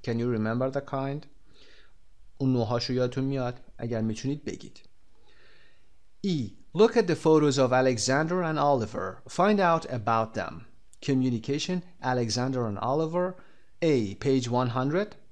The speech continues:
B. Page one hundred and six. به تصویر الکساندر و آلیور نگاه بکنید. الکساندر رو her mother's choice هست، مادرش انتخاب کرده و آلیور رو her friend's choice بوده، انتخاب دوستش بوده.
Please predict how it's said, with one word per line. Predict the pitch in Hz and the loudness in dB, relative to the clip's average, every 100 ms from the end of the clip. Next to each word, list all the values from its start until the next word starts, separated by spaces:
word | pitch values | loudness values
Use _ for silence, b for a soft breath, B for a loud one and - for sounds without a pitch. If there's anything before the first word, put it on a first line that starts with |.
| - 123 127 | -14 -6 0
B. | 180 131 104 139 | 2 2 0 0
Page | 139 131 | 2 2
one | 131 | 2
hundred | 131 120 107 | 0 0 -2
and | 107 | -2
six. | - - - - - - - b b | -4 -4 -4 -4 -6 -16 -20 b b
به | 147 | -2
تصویر | 151 165 - 214 220 | 2 2 2 2 4
الکساندر | 143 131 123 123 143 | 2 2 2 2 2
و | 160 | 2
آلیور | 135 120 120 131 | 2 2 2 2
نگاه | 117 131 143 | 2 0 -2
بکنید. | 156 175 180 196 - - - - b b b b b b | -2 -2 -2 -4 -12 -20 -20 -20 b b b b b b
الکساندر | 147 151 151 151 185 | 4 4 4 4 4
رو | 208 | 4
her | 151 135 | 4 4
mother's | 135 147 156 131 107 | 4 4 4 4 2
choice | - 110 104 - | 0 0 0 -2
هست، | 107 107 - | -2 -2 0
مادرش | 127 120 127 127 127 | 0 2 2 0 -2
انتخاب | 113 113 123 - | -4 -4 -6 -2
کرده | 139 139 165 175 b b b 110 | -2 0 -2 -6 b b b 0
و | |
آلیور | 131 131 120 123 123 147 | 0 4 4 4 4 4
رو | 165 | 4
her | 131 117 | 2 0
friend's | - 123 139 - | 0 0 0 0
choice | - 101 101 | -2 -2 -4
بوده، | - 104 104 98 - - - - | -6 -4 -4 -6 -10 -20 -12 -6
انتخاب | 123 123 127 127 139 - - 120 | -4 -2 0 0 0 -4 -10 -2
دوستش | 147 - 98 - | -2 0 -6 -6
بوده. | - - - | -10 -10 -12